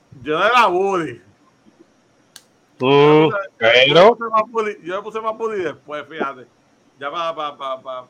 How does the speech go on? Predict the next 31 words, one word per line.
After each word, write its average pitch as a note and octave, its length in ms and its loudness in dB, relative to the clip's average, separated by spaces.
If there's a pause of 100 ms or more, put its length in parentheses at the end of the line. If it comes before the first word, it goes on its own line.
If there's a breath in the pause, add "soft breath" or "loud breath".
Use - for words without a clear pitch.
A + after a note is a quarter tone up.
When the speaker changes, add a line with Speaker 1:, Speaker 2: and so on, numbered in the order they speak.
(100)
Speaker 1:
pa, B2+ 320 -20
pa C3 140 -18
finales D3 460 -14
ya D#3 160 -14
de, D3 220 -16
de, C3 180 -20
de, C3+ 320 -20 (300)
de A#2+ 360 -20
intermedio C#3+ 680 -12
y D#3+ 40 -10 (120)
eso. C3 300 -14 (1600)
Sí, D3 340 -8
para C3 140 -6
allá, C3 220 -8
para C3 120 -10
superior C3 440 -12
y C#3+ 60 -10
eso, C#3 160 -12
yo C3+ 60 -14
me C3 100 -18
puse B2+ 200 -20
entonces. B2 380 -18
Y C3 60 -18
la C3+ 120 -10
universidad, C3+ 380 -4
ya C#3 120 -6
la C#3 60 -6
universidad D3+ 340 -8
se D3 80 -10
jodió B2 260 -10
todo. A#2 140 -18